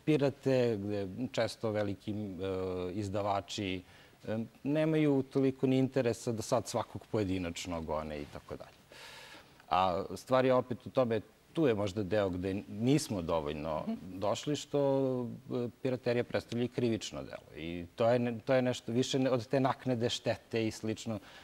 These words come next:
Speaker 1: E, više krivično delo to, e, služi da, em, da ljudima negde da do znanja da to ne smeju da rade, a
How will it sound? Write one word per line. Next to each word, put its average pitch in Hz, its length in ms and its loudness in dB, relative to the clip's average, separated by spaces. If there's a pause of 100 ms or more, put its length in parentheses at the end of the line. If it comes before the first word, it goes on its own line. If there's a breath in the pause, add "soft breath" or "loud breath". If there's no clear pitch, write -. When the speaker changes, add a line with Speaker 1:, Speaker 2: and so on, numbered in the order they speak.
(120)
Speaker 1:
E, 107 80 2
više 117 520 2
krivično 135 460 2
delo 127 260 4
to, 123 380 0
e, 123 40 -2
služi 123 340 2
da, 113 360 4 (480 loud breath)
em, 107 680 0 (280)
da 117 260 -2
ljudima 120 420 2
negde 113 300 -2
da 117 140 4
do 110 100 -2
znanja 113 280 0
da 107 120 -2
to - 140 -4
ne 95 120 -4
smeju 90 240 -4
da 76 120 -2
rade, 139 440 0 (120)
a 127 240 0